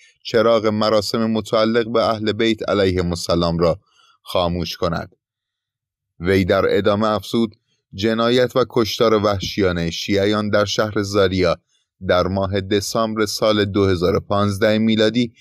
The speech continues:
نمونه ای از این توطئه شیطانی بود که اعمال شد. در آن جنایت ده ها تن از شیعیان به شهادت رسیده و تعداد زیادی زخمی شدند. برخی ها هم توسط نیروهای امنیتی و ارتش بازداشت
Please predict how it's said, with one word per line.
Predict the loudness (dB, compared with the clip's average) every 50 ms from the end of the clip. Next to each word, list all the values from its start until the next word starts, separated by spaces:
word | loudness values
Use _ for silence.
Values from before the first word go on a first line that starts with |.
| -20 -20 _ _ _ -6
نمونه | -4 -2 -2 0 0 0 0 2
ای | 2 2 2
از | 2 2 0 0 -2
این | -4 -2 -2 -2
توطئه | -2 0 0 0 0 2 2 2 2 2
شیطانی | 2 0 0 0 0 0 0 -2 -2 0 -2
بود | -2 -2 -2 -2 -2
که | -4 -4 -2 -2
اعمال | -2 -2 0 0 0 0 -2
شد. | -2 -4 -4 -6 -6 -8 _ _ _ _ _ _ _ _ _ _ _ _ _ -4 0
در | 0 0 0
آن | 0 -2 -2 -2 -2
جنایت | 0 0 2 2 2 2 4 4 2 2 0 -4 _ _ _ _ _ _ -8 -2 0
ده | 0 0
ها | 0 0 -2 -2 -2
تن | 0 -2 -2 -2 0
از | -2 -2 -2
شیعیان | -6 -6 -2 -2 0 0 2 2 2 2 0 -2 -8 _ _ _ _ _
به | -6 -4
شهادت | -2 0 -2 0 0 0 0 2 2 0 0 -2
رسیده | -2 -4 -2 -4 -4 -2 -2 -2
و | 0 0 -2
تعداد | -2 0 0 0 2 2 2 0 0 0
زیادی | -2 0 0 2 4 4 2 2 0
زخمی | -4 -2 -2 -2 -2 -2 -4 -6 -6 -6 -4
شدند. | -4 -4 -4 -4 -4 -4 -6 -8 -10 _ _ _ _ _ _ _ _ _ _ _ _ _ _ -2
برخی | 0 0 0 0 0 0
ها | 0 0 0 0 0 0
هم | -2 -2
توسط | -2 0 2 2 2 0 -2 -4 -6 -6 -4
نیروهای | -4 -2 0 0 0 0 0 -2 0 0 0 2 2 2
امنیتی | 0 0 0 0 0 0 -2 -2 -2 0
و | 0
ارتش | 2 2 2 0 0 -2 -4 -6 -6 -4
بازداشت | -2 0 2 2 2 0 -2 -2 0 0 0 0 -2 -6 -14